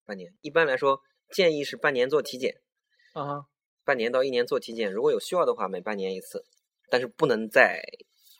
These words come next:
Speaker 2: 再，再，时间再，
Speaker 1: 再频繁了。
Speaker 2: 再频繁。
Speaker 1: 你如果再频繁，因为它对牙齿是一个不可逆的伤害。
Speaker 2: 哎，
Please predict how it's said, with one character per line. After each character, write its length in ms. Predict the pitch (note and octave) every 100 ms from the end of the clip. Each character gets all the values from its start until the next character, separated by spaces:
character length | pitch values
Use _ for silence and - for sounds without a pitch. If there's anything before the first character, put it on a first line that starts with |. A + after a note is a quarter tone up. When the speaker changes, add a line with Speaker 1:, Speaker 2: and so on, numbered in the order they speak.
| _ _ _ -
Speaker 2:
再， 180 | D#3
再， 220 | D3 D#3 C#3
时 160 | - E3 C#3
间 160 | E3
再， 80 | E3+
Speaker 1:
再 20 |
频 0 |
繁 100 | B2+
了。 100 | G2 -
Speaker 2:
再 120 | D3+
频 180 | D3+ C#3
繁。 120 | A#2+
Speaker 1:
你 60 |
如 60 | B2
果 80 | C#3
再 120 | D3+
频 140 | C3+ C3
繁， 140 | B2+
因 80 | C#3+
为 80 | C#3+
它 240 | D3 C#3+ _ -
对 140 | C3+
牙 140 | A2+
齿 160 | A#2+ -
是 80 | A2+
一 40 |
个 80 | A2+
不 140 | -
可 140 | - A2+
逆 100 | G#2
的 80 | G2+
伤 120 | G2+
害。 120 | F#2 - _ _ _ _ _ - - - _ _ _ _
Speaker 2:
哎， 140 | -